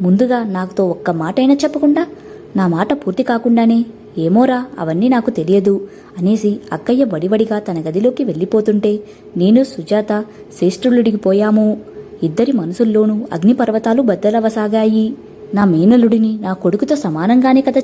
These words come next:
చూశాను. వాడికి తండ్రి లేని లోటు రానిచ్చానా? నేను గాని సుజాత గాని ఎన్నడైనా అక్కని, ఆర్యని పరాయి వాళ్ళగా చూశామా? నా జీతమంతా ఈ కుటుంబం కోసం, పిల్లల చదువుల కోసమే కదా వెచ్చించాను. అమ్మకివన్నీ తెలియవా? పోనీ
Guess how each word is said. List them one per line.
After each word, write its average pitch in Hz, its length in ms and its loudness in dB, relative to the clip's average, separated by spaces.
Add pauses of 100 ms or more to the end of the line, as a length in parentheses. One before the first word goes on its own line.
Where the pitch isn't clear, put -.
చూశాను. 247 400 2 (460)
వాడికి 208 260 0
తండ్రి 190 300 0
లేని 254 220 2
లోటు 233 260 0
రానిచ్చానా? 202 720 -2 (560)
నేను 190 180 4
గాని 240 300 2
సుజాత 208 400 -2
గాని 233 380 0
ఎన్నడైనా 226 520 2
అక్కని, 220 400 0
ఆర్యని 214 460 0
పరాయి 185 380 -2
వాళ్ళగా 240 340 -2 (100)
చూశామా? 214 460 0 (520)
నా 180 120 0
జీతమంతా 226 520 0
ఈ 202 140 -2
కుటుంబం 202 420 2
కోసం, 208 340 -2
పిల్లల 208 400 -2 (120)
చదువుల 185 220 0
కోసమే 233 400 0
కదా 233 200 0
వెచ్చించాను. 233 880 0 (340)
అమ్మకివన్నీ 226 580 4
తెలియవా? 208 560 -2 (200)
పోనీ 233 260 4